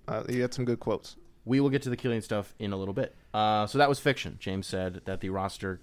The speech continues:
Speaker 2: uh, composition is not a problem, and it's just the fact that they're not hitting shots.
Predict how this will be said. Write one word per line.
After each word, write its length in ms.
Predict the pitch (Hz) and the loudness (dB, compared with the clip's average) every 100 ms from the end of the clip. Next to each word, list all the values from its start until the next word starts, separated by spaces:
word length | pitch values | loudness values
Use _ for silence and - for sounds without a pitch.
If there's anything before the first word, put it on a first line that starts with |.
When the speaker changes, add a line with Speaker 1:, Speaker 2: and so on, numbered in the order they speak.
| - | -6
Speaker 2:
uh, 200 | 95 92 | -4 -2
composition 680 | - 95 90 95 90 90 90 - | -2 -4 -4 -6 -6 -6 -6 -8
is 160 | 92 | -8
not 160 | 92 90 | -6 -6
a 40 | |
problem, 460 | - 156 165 185 196 - - - - - - - | 0 2 4 2 -2 -10 -20 -20 -20 -20 -14 -4
and 260 | 95 95 | -2 0
it's 120 | 95 | -2
just 160 | - 113 | -4 -4
the 40 | - | 0
fact 200 | 120 117 | -2 -2
that 100 | 113 | -2
they're 80 | |
not 160 | 123 135 | 0 2
hitting 160 | 143 139 | 2 -2
shots. 380 | 190 - - | -4 -6 -10